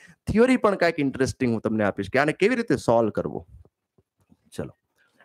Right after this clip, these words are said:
એક સમક્ષિતિ ચુંબકીય ક્ષેત્રની તીવ્રતા બીમાં આર ત્રિજ્યાની પાતળા વાહક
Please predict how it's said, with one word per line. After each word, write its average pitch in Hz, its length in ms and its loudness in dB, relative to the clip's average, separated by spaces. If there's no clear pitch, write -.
એક 480 240 4
સમક્ષિતિ 233 500 0
ચુંબકીય 214 480 2
ક્ષેત્રની 185 440 0
તીવ્રતા 165 440 2
બીમાં 139 400 2
આર 202 160 6
ત્રિજ્યાની 190 520 2
પાતળા 175 380 2
વાહક 170 260 2